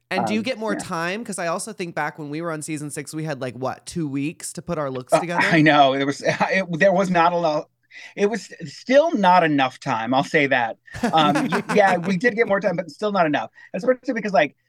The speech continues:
Speaker 2: you start reaching out to, you know, designers and everything. And I was reaching out to s-, designers, like, year after year, because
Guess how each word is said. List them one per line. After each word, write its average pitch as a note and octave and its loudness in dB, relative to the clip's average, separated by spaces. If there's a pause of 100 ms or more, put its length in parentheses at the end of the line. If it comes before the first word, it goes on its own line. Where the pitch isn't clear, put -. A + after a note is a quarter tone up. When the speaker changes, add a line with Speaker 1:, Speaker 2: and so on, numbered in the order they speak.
(120)
Speaker 2:
you E3 -10
start - 2
reaching F#3 -2
out E3+ 2
to, D#3+ 0
you D3+ 0
know, C#3+ 0
designers E3+ -2
and D#3 -4
everything. C#3 -4
And C#3 -4
I A3+ 2
was C#4 -6
reaching F3 -4
out D#3 2
to D#3 -4
s-, C#3 -14 (100)
designers, C3+ -2 (460)
like, C#3 2
year E3 2
after D3 2
year, C3 0
because C3 -6